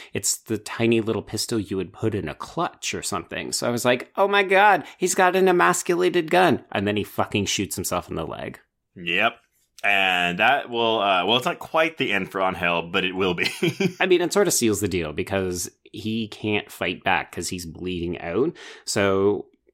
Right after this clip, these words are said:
Speaker 1: Ale just packs him up in the truck, and we get another gorgeous shot of her driving in a bird's eye perspective over top of the forest.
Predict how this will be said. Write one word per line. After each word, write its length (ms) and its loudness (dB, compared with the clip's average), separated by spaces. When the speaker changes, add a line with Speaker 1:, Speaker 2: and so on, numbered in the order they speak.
Speaker 1:
Ale 300 -2
just 320 -6
packs 400 -8
him 80 4
up 160 -2
in 100 0
the 80 -4
truck, 640 -4
and 360 2
we 240 0
get 220 2
another 420 2
gorgeous 480 2
shot 260 0
of 120 -6
her 100 0
driving 720 0
in 180 -2
a 60 -2
bird's 420 -2
eye 280 -2
perspective 760 -4
over 280 -4
top 400 -2
of 120 -2
the 80 -8
forest. 540 -6